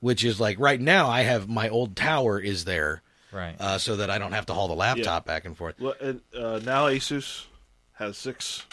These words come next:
Speaker 3: six different, uh, Republic of Gamers, uh,
Speaker 1: Yeah.
Speaker 3: laptops, varying sizes.
Speaker 1: Howie has all of this
Speaker 3: Um,
Speaker 1: committed to memory.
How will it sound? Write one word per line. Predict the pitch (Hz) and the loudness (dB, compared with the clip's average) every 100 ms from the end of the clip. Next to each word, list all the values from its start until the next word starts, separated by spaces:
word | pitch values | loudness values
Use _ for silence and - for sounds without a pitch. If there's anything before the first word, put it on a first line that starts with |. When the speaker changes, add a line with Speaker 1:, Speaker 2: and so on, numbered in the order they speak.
| - | -16
Speaker 3:
six | - 160 - | -4 -4 -2
different, | 135 - 117 - | -4 -4 -8 -4
uh, | 107 101 98 - - _ _ _ _ - | -4 -4 -6 -18 -20 _ _ _ _ -6
Republic | 110 117 110 107 | -2 0 -2 -4
of | 101 | -8
Gamers, | 95 104 101 95 - | -8 -6 -6 -8 -8
uh, | 95 90 - - | -8 -8 -10 -2
Speaker 1:
Yeah. | 95 85 85 - _ _ _ - | 0 0 -2 -8 _ _ _ -6
Speaker 3:
laptops, | 107 92 90 85 - - | -6 -4 -6 -6 -8 -10
varying | 107 98 90 | -6 -6 -6
sizes. | - 90 90 90 92 - _ - | -8 -6 -6 -8 -14 -16 _ 0
Speaker 1:
Howie | 131 104 | 2 6
has | 90 | 4
all | 85 92 | 4 4
of | 92 | 4
this | 87 | 2
Speaker 3:
Um, | - | 0
Speaker 1:
committed | 90 85 82 | 2 0 0
to | |
memory. | 82 82 80 | -2 -2 -4